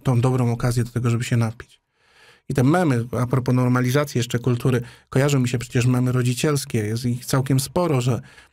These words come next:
e, prawda, ojciec roku to jest ten ojciec, co na taśmie, e, w sklepie kładzie, e, prawda, dwie, dwie flaszki albo jakąś tam wielką whisky i jajko niespodziankę. No, no, ojciec roku, wspaniale.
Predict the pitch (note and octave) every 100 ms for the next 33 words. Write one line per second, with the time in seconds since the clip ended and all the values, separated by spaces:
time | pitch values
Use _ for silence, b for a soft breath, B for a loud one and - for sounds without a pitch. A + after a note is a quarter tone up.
0 | - A#2+ B2 B2 B2+ C#3 D3+ C3+ B2+ C3
1 | C#3+ E3 C#3 B2+ - C3+ C#3 C3+ C3 -
2 | C3 B2 C#3 C3+ C3 B2 B2 B B -
3 | A#2+ A#2 A#2 B2 A#2+ - - C3+ C3+ A#2+
4 | - B2 A#2+ A#2+ A#2+ B B _ A2+ A#2
5 | C3 A#2+ A#2 A#2+ A#2+ A#2+ A#2+ B2 C3+ B2+
6 | B2 B2 C3+ C3+ C#3 C#3+ - B2+ A#2+ A#2+
7 | B2+ - A#2+ A#2 C3 C3 C3+ B2 C3 D3+
8 | - C#3+ C3 B2+ B2+ C3 A#2+ A#2+ A#2+ A#2
9 | A2 - A2+ A2+ A#2+ C3 C3+ C3+ A#2+ A2
10 | - - - B2+ A#2 G#2+